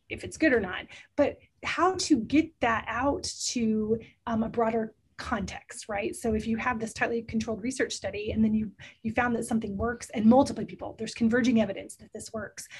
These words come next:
how can we get more districts to do it? Or how can we do it with this certain population? And how can we help make adaptations, right? 'Cause adaptations are going to happen when you take something to the field, because life is not perfect. <laughs> Schools are messy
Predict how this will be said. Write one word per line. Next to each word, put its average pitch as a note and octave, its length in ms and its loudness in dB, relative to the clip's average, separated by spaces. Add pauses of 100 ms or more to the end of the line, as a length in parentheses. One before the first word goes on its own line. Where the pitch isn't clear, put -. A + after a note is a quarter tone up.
(160)
how D#4 140 0
can F#4+ 180 2
we D#4+ 80 8
get C4 200 4
more A3 200 4
districts A3+ 460 -2
to A3 100 -4
do A3+ 180 -2
it? A3+ 140 2
Or G#3+ 80 -2
how D4 160 2
can D4+ 160 2
we C#4 80 6
do C4+ 100 4
it A3+ 80 2
with A#3 140 -4
this A#3 160 -6
certain A3+ 180 -8
population? A3 720 -2 (360)
And D4 120 4
how D#4+ 240 0
can E4 180 -4
we D4+ 140 0
help C#4 380 -2
make A3 360 -2 (120)
adaptations, A3 840 -6
right? A#3+ 140 0
'Cause C4+ 140 0 (320)
adaptations C4 840 4 (300)
are A3 140 0
going G3+ 520 2
to A3+ 180 -2
happen F#3+ 500 -6
when G3+ 160 -4
you G3 100 -2
take F#3 280 -6
something - 440 -12 (280)
to - 160 -2
the F3+ 100 -2
field, - 460 -8 (240)
because E4 260 4
life B3 260 2
is C4+ 140 2
not C4+ 160 0
perfect. - 560 -8
<laughs> - 100 -14
Schools E4 300 4
are D4+ 160 4
messy D4 640 0